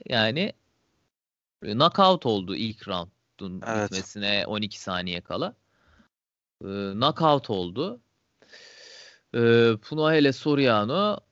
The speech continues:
Speaker 1: flashy bir galibiyet aldı. E,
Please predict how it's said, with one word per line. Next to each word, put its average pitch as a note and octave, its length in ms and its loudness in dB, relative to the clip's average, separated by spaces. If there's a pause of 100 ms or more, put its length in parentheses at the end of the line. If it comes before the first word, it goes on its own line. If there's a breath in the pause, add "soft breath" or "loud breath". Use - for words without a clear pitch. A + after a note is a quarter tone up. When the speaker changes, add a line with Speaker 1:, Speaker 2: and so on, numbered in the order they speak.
(680)
Speaker 1:
flashy C#3+ 600 4
bir F#3 120 -4
galibiyet F3+ 580 2
aldı. A2 540 0 (320)
E, A#2 60 -4